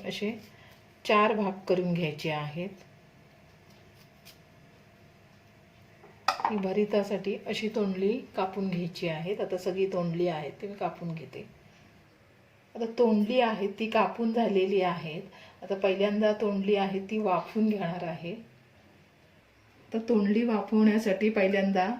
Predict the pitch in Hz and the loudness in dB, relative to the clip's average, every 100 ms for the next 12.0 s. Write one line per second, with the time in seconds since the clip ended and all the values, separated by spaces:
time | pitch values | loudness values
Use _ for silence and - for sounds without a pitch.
0 | - - - - 226 226 226 226 226 254 | -10 -20 -20 0 6 6 6 2 0 -2
1 | - 240 226 220 190 208 208 190 175 - | 0 4 6 6 6 6 6 4 0 0
2 | 175 165 175 220 - 185 175 175 170 175 | 0 -2 -4 -2 0 4 4 2 -4 -2
3 | 214 254 - - - - - - - - | -4 -4 -14 -20 -20 -20 -20 -18 -20 -20
4 | - _ 285 - 226 226 233 226 220 220 | -20 _ -18 -2 2 4 6 6 6 8
5 | 233 220 220 214 196 190 196 269 - 226 | 8 6 6 4 4 2 0 0 2 6
6 | 214 214 196 208 254 220 226 220 190 170 | 6 6 2 2 4 10 10 10 6 2
7 | 254 - - - - - - - - - | -4 -10 -20 -20 -20 -20 -20 -20 -20 -20
8 | - - - _ _ _ - - - - | -20 -20 -20 _ _ _ -20 -20 -20 -20
9 | - - - - - - - - - - | -20 -20 -20 -20 -20 -20 -20 -20 -20 -16
10 | - - - - - - - - - - | -16 -16 -20 -20 -18 -18 -18 -20 -20 -18
11 | 185 196 220 226 226 220 220 226 233 247 | -10 0 0 0 0 2 2 0 -2 -4